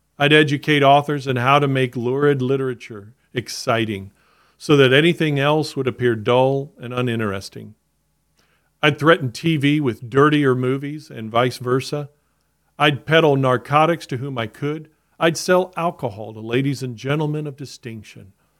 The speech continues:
I'd tranquilize the rest with pills.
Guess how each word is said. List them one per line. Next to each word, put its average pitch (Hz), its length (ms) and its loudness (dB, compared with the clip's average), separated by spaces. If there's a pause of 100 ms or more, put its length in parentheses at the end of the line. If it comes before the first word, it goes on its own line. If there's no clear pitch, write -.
(560)
I'd 117 180 0
tranquilize 110 1000 -2 (140)
the 113 100 -10
rest 113 540 -2 (160)
with - 240 -18
pills. 120 500 -4